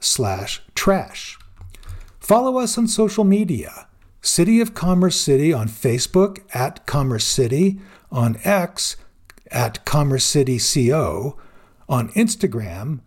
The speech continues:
at Commerce City Colorado, and on YouTube at Commerce City Co-, C O. The police department,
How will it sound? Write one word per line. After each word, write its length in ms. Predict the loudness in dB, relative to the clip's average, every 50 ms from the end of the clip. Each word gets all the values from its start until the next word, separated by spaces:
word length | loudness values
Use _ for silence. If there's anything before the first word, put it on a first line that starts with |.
| _ _
at 320 | -8 -6 -6 -6 -6 -8 -6
Commerce 380 | -2 0 2 2 2 2 0
City 280 | 0 0 0 0 0 -2
Colorado, 960 | -2 -2 -2 0 0 -2 -2 -2 -2 0 0 2 4 4 4 2 0 -4 -10 -20 _ _ _ _ _ _ _ _ _ _ _ _ _ _ _ _ _ _ _ _ _ -20 -20 -20 -20 -20 -20 -20 -20 -20 _ _ _ _ _ _ _ _ _ _ _ _ _ -20 _ _ _ _ _ _ _ _ _ _ _ _ _ _ _ _ _ _ _ _ _ _ _ _ _ _ _ _ _ _ _ _ _ _ _ _ _ _ _ -4
and 160 | 0 2 2
on 160 | 2 2 4
YouTube 680 | 4 4 4 4 4 4 4 4 4 0 -6 -12 -10 -8
at 240 | -8 -8 -8 -8 -10
Commerce 400 | -6 -4 -2 0 0 0 0 0
City 540 | 0 0 2 2 2 2 0 0 -2 -4 -10 -18 _ -10
Co-, 200 | -6 -6 -6 -6 -4
C 340 | -4 -2 0 2 4 4 4
O. 360 | 2 0 -2 -8 -10 -14 -20 _ _ _ _ _ _ _ _ _ _ _ _ _ _ _ _ -20 -20 -16 -10 -8 -4 -2
The 100 | 2 4
police 400 | 6 6 6 4 0 -4 -4 -4
department, 720 | -4 -2 -2 0 -2 -4 -4 -8 -10 -8 -8 -8 -10 -14